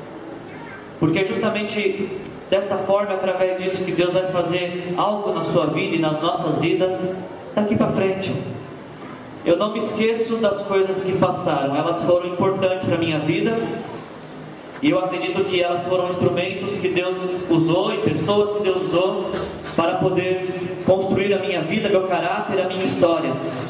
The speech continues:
E eu louvo a Deus por isso. E entendo agora que Deus me coloca, nos coloca diante de um novo momento. Um momento de novamente olharmos para nossas vidas e pensar quem nós somos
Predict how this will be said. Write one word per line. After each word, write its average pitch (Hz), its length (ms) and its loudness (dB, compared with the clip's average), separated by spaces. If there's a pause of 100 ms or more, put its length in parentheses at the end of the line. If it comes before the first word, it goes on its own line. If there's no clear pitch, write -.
(540)
E 156 60 8
eu 185 200 4
louvo 196 280 2
a 175 100 0
Deus 170 300 0
por 156 120 2
isso. 143 240 0 (1300)
E 196 200 4
entendo 240 260 -2
agora 240 420 0
que 233 80 -4
Deus 233 380 0
me 233 140 0
coloca, 214 480 2
nos 226 160 0
coloca 233 440 2
diante 233 300 -2
de 233 80 2
um 208 100 2
novo 262 300 4
momento. 185 640 -4 (720)
Um 151 60 2
momento 214 420 2
de 220 720 -2
novamente 220 920 0
olharmos 220 500 2
para 220 140 0
nossas 220 380 0
vidas 233 380 0
e 226 60 0
pensar 220 580 0
quem 247 180 -4
nós 214 300 0
somos 254 600 0